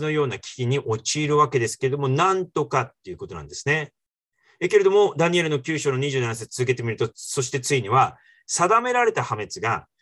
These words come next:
荒らす者の上に降りかかるとあります。で、ここに希望と勝利があるんですね。反キリストが、えー、この山に逃げた残された民を滅ぼすべく軍を率いる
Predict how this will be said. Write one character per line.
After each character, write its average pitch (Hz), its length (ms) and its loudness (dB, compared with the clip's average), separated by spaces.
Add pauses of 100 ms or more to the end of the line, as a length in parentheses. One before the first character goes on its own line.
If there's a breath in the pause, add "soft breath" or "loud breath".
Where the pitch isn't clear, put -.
(240)
荒 139 180 0
ら 156 80 2
す 156 180 -8
者 143 300 -2
の 117 240 -6
上 107 260 -2
に 131 320 -2 (300)
降 - 260 0
り 254 220 -4
か 226 140 -2
か 220 140 4
る 202 120 6
と 117 80 0
あ 92 60 -2
り 78 60 -8
ま 71 100 -16
す。 - 200 -16 (480)
で、 156 120 -2
こ 247 140 2
こ 277 120 0
に 277 120 -6
希 254 160 -4
望 226 180 6
と 220 100 4
勝 190 180 6
利 135 100 4
が 110 60 2
あ 101 60 0
る - 60 -6
ん - 40 -14
で - 60 -16
す - 140 -10
ね。 147 180 -4 (880 soft breath)
反 254 260 2
キ 196 140 -2
リ 165 100 -2
ス - 60 -4
ト 123 140 4
が、 139 320 4 (320)
え 131 80 2
ー、 135 40 4
こ 156 120 0
の 143 60 2
山 175 280 6
に 196 160 0
逃 143 100 -2
げ 127 140 4
た 131 480 0
残 131 280 0
さ 196 140 -2
れ 190 100 0
た 160 140 -4 (120)
民 123 140 -4
を 107 40 -2
滅 165 340 0
ぼ 185 100 4
す 156 200 -6
べ 143 160 -4
く 117 160 -10
軍 147 400 -4
を 147 140 0
率 - 340 -10
い 165 120 -2
る 123 220 -4